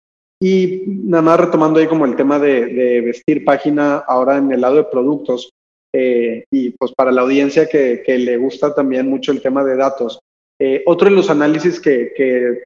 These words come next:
típicamente hacemos también es entender este producto con qué se puede estar combiando bien, ¿no? Entonces, ayudarle a simplificar un poquito también la experiencia de compra al usuario, que pudiéramos estar viendo que cierto arreglo de flor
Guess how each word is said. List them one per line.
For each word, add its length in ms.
típicamente 540
hacemos 320
también 260
es 120
entender 600
este 260
producto 520
con 180
qué 160
se 160
puede 220
estar 300
combiando 580
bien, 220
¿no? 120
Entonces, 520
ayudarle 400
a 40
simplificar 500
un 100
poquito 340
también 240
la 60
experiencia 440
de 60
compra 360
al 100
usuario, 420
que 300
pudiéramos 500
estar 260
viendo 240
que 360
cierto 380
arreglo 320
de 100
flor 260